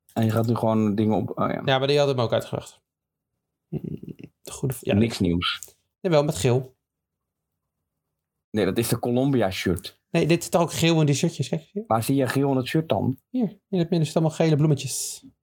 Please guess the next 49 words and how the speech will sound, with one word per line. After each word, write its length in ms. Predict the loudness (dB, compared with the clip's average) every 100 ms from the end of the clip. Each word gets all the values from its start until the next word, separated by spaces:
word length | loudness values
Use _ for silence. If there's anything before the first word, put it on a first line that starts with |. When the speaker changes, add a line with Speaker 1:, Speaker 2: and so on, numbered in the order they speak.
| _ _
Speaker 1:
Ja, 500 | -4 -2 0 0 -2
vind 240 | -2 -2 0
ik 60 |
nou. 360 | 0 2 0 -2 -8 _ _ _ _ _ _ _ _ _
Dat 120 | -6 -4
is 40 |
trouwens, 340 | 0 0 0 0
eh, 340 | 0 2 0 -2 _
dat 140 | -4 0
is 40 | 2
niet 140 | 0
Colombia, 440 | 0 0 2 2 0
dat 80 |
is, 100 | -2 -6
wat, 200 | -4 0
wat, 280 | 0 0 -2
Ecuador? 340 | 0 0 0
Speaker 2:
Ecuador, 0 |
ja. 80 | 0 0 0
Speaker 1:
Venezuela? 300 | 2 2 2
Speaker 2:
En 60 |
ik 80 | 2
vind 140 | 0 0
de 60 |
kampioenschaptrui 600 | 2 2 0 0 2 2 2
ook 120 | 0
heel 180 | -2 0
mooi 180 | 0
gedaan. 420 | 0 0 0 -2 -10
Eh, 120 | -10 -4 0 0 0
het 200 | -6 -10
kampioenschaptrui, 160 | -10 0 2
Speaker 1:
Ja, 60 | 4
die 80 |
vind 140 | 2 0
ik 60 |
wel 80 | 2
mooi 140 | 2 0
gedaan. 220 | 0 0
Speaker 2:
een 220 | 0 -2
tien 300 | 0 0 0
en 280 | -2 0 0
shirtje 260 | 0 -2 0
zelf 320 | 2 2 2
een 360 | 2 2 0 -4 _ _ _ _ _ _ _
zes 340 | -4 0 2
en 100 | 2
een 60 | 0
half. 320 | -2 -8 -14